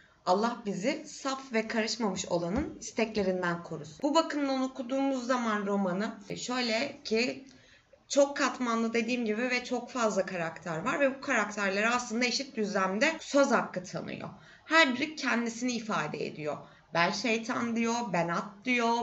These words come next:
"Ben işte kara, ben kırmızı." Her birinin kendini ifade ettiğini görüyoruz ve her biri de eşit düzlemde kendini ifade ediyor.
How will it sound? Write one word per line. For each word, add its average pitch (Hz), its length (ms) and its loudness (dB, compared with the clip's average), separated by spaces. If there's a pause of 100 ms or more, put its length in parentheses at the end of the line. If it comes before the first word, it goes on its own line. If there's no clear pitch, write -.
"Ben 190 320 2
işte 226 440 0 (340)
kara, 247 360 2
ben 233 240 4
kırmızı." 254 680 2 (280)
Her 339 280 2
birinin 240 280 2
kendini 254 680 0
ifade 277 340 2
ettiğini 254 540 -2
görüyoruz 220 680 2
ve 247 240 4 (120)
her 302 400 2
biri 202 160 4
de 175 60 0
eşit - 340 -2
düzlemde 147 640 -4 (320)
kendini 170 340 0
ifade 156 360 -2
ediyor. 175 260 0